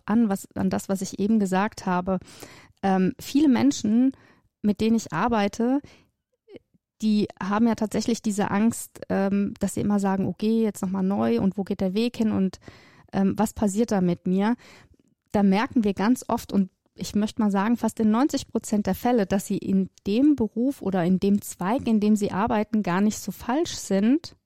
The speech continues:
sondern dass es tatsächlich daran hängt, dass diese große Unzufriedenheit damit zusammenhängt, dass sie oftmals mit ihren Vorgesetzten einfach gar nicht klarkommen oder dass Vorgesetzte einfach nicht in der Lage sind,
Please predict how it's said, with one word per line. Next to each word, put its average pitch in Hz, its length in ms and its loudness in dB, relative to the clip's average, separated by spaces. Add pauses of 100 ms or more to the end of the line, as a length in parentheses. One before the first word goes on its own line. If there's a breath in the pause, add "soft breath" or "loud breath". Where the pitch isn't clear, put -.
(440 loud breath)
sondern 214 280 2
dass 202 140 -2
es - 140 -10
tatsächlich 214 480 -2
daran 202 280 0
hängt, 220 220 2
dass 208 100 -2
diese 202 240 -4
große - 360 -4
Unzufriedenheit 196 1080 -2
damit 214 340 0
zusammenhängt, 208 800 0 (400 loud breath)
dass 196 140 0
sie - 80 -4
oftmals - 400 -2
mit 202 120 -2
ihren 196 180 0
Vorgesetzten - 640 -4
einfach 170 280 -6
gar 170 160 -4
nicht 180 200 -4
klarkommen 190 640 -4
oder 202 220 2
dass 202 200 0
Vorgesetzte 208 680 -2
einfach 190 280 0
nicht 196 240 -2
in 196 80 0
der 190 100 2
Lage 185 300 0
sind, 226 520 0